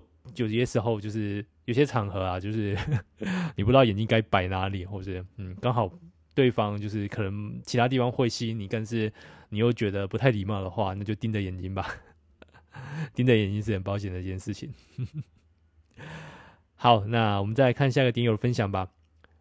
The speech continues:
这个点友他说他擅长的事情是桌游教学，曾经身为桌游的教学者，能将复杂的说明书读懂并变成自己的话，让玩家深入浅出的了解，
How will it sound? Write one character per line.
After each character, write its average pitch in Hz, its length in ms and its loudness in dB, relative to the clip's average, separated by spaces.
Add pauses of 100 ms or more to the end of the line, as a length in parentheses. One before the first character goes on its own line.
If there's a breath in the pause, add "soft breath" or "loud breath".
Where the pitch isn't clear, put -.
(120)
这 - 100 -4
个 220 80 4
点 131 220 4
友 101 320 6
他 131 180 -2
说 139 160 2
他 127 220 2
擅 156 200 4
长 120 160 2
的 104 60 0
事 113 140 -4
情 104 160 -2
是 104 420 -2 (140)
桌 131 180 6
游 113 80 6
教 110 180 2
学， 101 300 -2 (920 soft breath)
曾 139 140 2
经 165 400 6
身 165 220 6
为 131 300 8
桌 139 220 6
游 123 120 8
的 117 80 4
教 123 160 6
学 107 160 2
者， 101 220 2 (400)
能 117 160 2
将 127 260 2
复 135 180 2
杂 110 120 2
的 104 80 0
说 120 160 2
明 110 120 -2
书 120 300 0
读 110 140 -2
懂 104 200 2 (360)
并 120 180 0
变 120 160 0
成 104 160 -2
自 120 140 -6
己 104 100 -4
的 92 60 -2
话， - 260 0 (640 soft breath)
让 131 240 4
玩 113 160 2
家 113 460 2
深 131 220 2
入 131 120 2
浅 104 220 -2
出 110 180 0
的 104 80 0
了 98 80 2
解， 95 300 -2